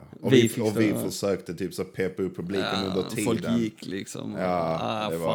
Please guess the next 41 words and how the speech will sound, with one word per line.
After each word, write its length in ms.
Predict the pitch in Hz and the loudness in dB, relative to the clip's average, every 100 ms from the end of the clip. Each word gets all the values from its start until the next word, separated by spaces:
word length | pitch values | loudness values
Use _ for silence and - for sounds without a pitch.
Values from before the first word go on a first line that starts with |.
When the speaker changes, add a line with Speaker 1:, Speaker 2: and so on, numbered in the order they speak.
| 104 | -2
Speaker 2:
fan. 140 | 87 | -4
Speaker 1:
det 60 | - | -8
var 60 | |
konstigt. 200 | 82 - | -8 0
Speaker 2:
Och 60 | 135 | 2
folk 220 | 147 127 | 4 2
stack 240 | - 127 139 | 2 0 4
in 160 | 123 | 4
näsan 440 | 123 123 120 120 123 | 4 2 0 2 4
där 120 | 117 | 4
och 80 | 110 | 4
bara, 140 | 113 | 2
"Nej, 140 | 113 107 | 2 0
här 180 | 104 104 | 0 2
händer 320 | 117 110 113 | 2 4 4
inget 360 | 113 110 95 | 4 4 0
liksom. 260 | 107 101 101 | -4 -6 -6
Speaker 1:
Nej. 140 | 90 | -4
Speaker 2:
Vi 60 | 82 113 | -4 -2
skiter 220 | 104 - 107 | -2 0 0
i 20 | |
det." 200 | 98 87 - | 0 -2 -8
Speaker 1:
Nej. 340 | - 87 82 - _ _ _ _ - | -12 -10 -12 -14 _ _ _ _ 2
Speaker 2:
Eh, 80 | 113 113 110 107 | 6 6 4 4
ja, 100 | 120 | 4
den 320 | 113 131 113 | 6 8 8
var, 280 | 120 117 - | 8 6 2
fan 160 | - 101 | -4 -4
vad 80 | 95 - | -4 0
deppig 380 | 143 135 - 107 | 2 2 0 4
händelse 360 | 131 120 110 | 4 4 2
jag 100 | 120 | 0
valde. 400 | 120 123 127 110 | 4 6 6 4
Men 100 | 90 | 0
det 60 | 117 | 2
var 80 | 123 | 4
det 60 | |
jag 80 | 127 | 2
kom 160 | 123 120 | 0 -4
tänka 440 | - 131 135 113 | 0 0 0 -2
på 120 | - | -4